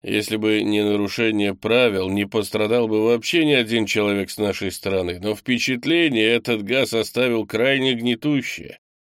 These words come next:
Как-то это не по-человечески — взять и сжечь огромное поместье со всеми его жителями и животными за секунды.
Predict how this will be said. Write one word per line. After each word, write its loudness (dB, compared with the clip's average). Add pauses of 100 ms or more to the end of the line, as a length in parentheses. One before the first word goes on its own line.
(280)
Как-то -2
это -4
не 2
по-человечески — 0
взять -2
и 4
сжечь 0
огромное 0
поместье 0
со -2
всеми 0
его 2
жителями -2
и 4
животными 0
за 0
секунды. -2